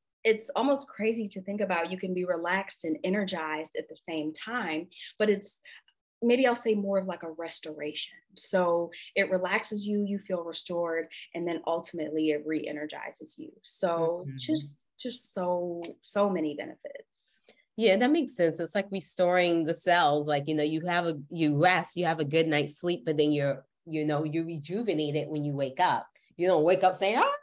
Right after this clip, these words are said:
Speaker 2: here goes the day," but <laughs> you know, you wake up rejuvenated and you feel it in your, in your cells, in your system, because you were able to take that rest and allow your cells to do what it needed to do.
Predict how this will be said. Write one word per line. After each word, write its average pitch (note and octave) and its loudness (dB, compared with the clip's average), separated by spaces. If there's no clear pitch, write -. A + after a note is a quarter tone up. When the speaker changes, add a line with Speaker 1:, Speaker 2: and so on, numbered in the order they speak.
Speaker 2:
here G4 -2
goes G4 -2
the D4+ -2
day," C#4+ 4
but A#3 4
<laughs> - 4
you E4+ 8
know, G#3+ -4
you A3 -4
wake A3+ 4
up A3 6
rejuvenated E3+ 0
and D#3 0
you E3 -6
feel G#3 2
it - -4
in D3 -4
your, C#3+ -4
in D3+ -2
your C#3+ -2
cells, D3 -4
in D3 -6
your D3+ -8
system, D3 -10
because C#3+ -6
you C#3+ -10
were C#3 -8
able C#3 -10
to D#3 -10
take C#3+ -8
that C3 -4
rest C3 -8
and C#3 -8
allow B2+ -6
your B2+ -10
cells C3 -10
to D3 -12
do C3 -8
what B2+ -4
it B2 -6
needed B2 -10
to B2+ -14
do. B2+ -4